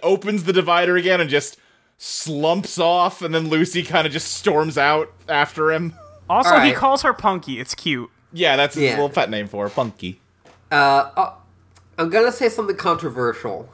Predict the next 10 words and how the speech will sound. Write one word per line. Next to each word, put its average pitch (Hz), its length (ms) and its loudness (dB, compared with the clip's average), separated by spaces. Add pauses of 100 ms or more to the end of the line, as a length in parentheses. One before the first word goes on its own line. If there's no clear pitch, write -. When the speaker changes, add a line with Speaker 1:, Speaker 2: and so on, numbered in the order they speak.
Speaker 1:
Okay. 127 160 0
Speaker 2:
All 135 80 2
right. 120 200 -2 (1500)
Speaker 3:
Did 339 200 -8
Lucy 523 300 -10
do 539 100 -8
something 453 380 0
wrong? 240 420 4 (1500)
Speaker 1:
Uh, 175 680 0 (260)
Speaker 2:
What? 185 320 -4